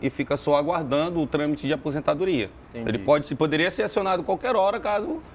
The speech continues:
Speaker 1: o, a, a instituição
Speaker 2: Se
Speaker 1: necessitasse.
Speaker 2: fosse chamado, tava de
Speaker 1: Isso.
Speaker 2: prontidão.
Speaker 1: É, infelizmente, tava lá atuando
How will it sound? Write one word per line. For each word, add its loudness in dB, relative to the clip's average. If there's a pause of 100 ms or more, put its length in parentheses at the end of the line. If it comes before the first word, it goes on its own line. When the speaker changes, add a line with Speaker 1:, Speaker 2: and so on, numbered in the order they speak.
(180)
Speaker 1:
o, 2
a, 0
a 0
instituição -2
Speaker 2:
Se 0
Speaker 1:
necessitasse. 0
Speaker 2:
fosse 4
chamado, 2 (120)
tava 2
de 0
Speaker 1:
Isso. 2
Speaker 2:
prontidão. -2 (520)
Speaker 1:
É, -2
infelizmente, 0 (380)
tava 6
lá 2 (400)
atuando 0